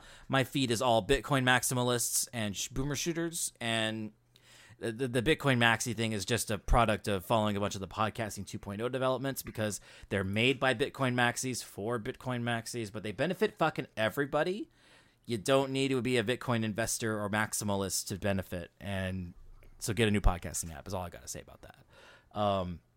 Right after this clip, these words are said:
and the market's not crashing for Bitcoin. It's just crashing for everyone else.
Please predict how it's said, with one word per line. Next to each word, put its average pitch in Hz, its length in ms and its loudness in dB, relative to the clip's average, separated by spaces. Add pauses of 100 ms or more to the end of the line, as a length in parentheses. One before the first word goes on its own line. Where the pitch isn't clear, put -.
(640)
and 95 320 0 (320)
the 123 120 2
market's 127 260 6
not 120 140 4
crashing 104 300 4
for 98 100 -4
Bitcoin. 82 400 -6
It's - 120 -8
just 120 140 0
crashing 123 260 8
for 98 60 2
everyone 90 240 0
else. - 240 -16